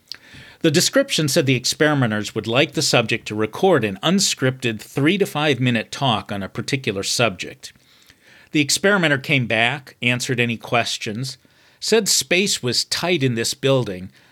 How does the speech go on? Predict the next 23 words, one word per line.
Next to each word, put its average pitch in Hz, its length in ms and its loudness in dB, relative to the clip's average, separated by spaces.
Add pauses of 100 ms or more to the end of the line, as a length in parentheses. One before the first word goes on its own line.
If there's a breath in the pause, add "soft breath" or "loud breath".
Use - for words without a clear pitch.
so - 160 2
the 156 120 2
recording 147 480 2
session 117 400 -2
would 107 160 -6
be 120 220 0
in 107 100 -2
an 101 240 -10
empty 143 360 -2
office 113 600 -4
next 139 360 0
building 107 460 -2
over, 113 460 -2 (440 soft breath)
and 160 120 0
drew 180 180 4
a - 20 0
little 139 240 2
map 113 380 0
of 92 120 -12
the - 60 -10
path - 440 -2
to 104 100 -10
follow. 98 580 -2